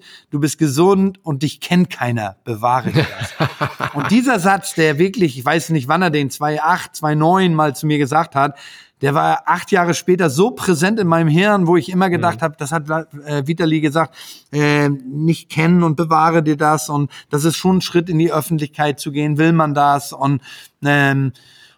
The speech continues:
Speaker 1: und dann hab ich aber überlegt und mich hat diese Sendung so gereizt und jetzt muss man dazu sagen, mein Leben seit zweiunddreißig Jahren ist es, sich mit Produkten auseinandersetzen,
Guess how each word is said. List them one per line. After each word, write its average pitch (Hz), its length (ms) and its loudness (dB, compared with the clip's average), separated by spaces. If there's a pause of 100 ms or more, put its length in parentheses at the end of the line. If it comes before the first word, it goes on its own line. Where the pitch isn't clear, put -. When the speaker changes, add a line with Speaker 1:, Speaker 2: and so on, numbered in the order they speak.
Speaker 1:
und 143 60 -2
dann 160 100 2
hab 220 120 0
ich 220 120 0
aber 202 140 2
überlegt 175 400 4
und 190 80 0
mich 160 160 0
hat 165 140 -4
diese 160 180 0
Sendung 170 460 2
so 175 160 2
gereizt 185 720 0
und 156 260 -2
jetzt 151 200 -8
muss 180 160 0
man 208 100 2
dazu 170 320 -2
sagen, 180 420 2
mein 156 160 2
Leben 170 320 2
seit 151 180 -2
zweiunddreißig 160 720 0
Jahren 156 320 2
ist 147 160 -4
es, 165 180 -2
sich 151 200 -4
mit 151 140 -6
Produkten 170 380 -2
auseinandersetzen, 147 1000 0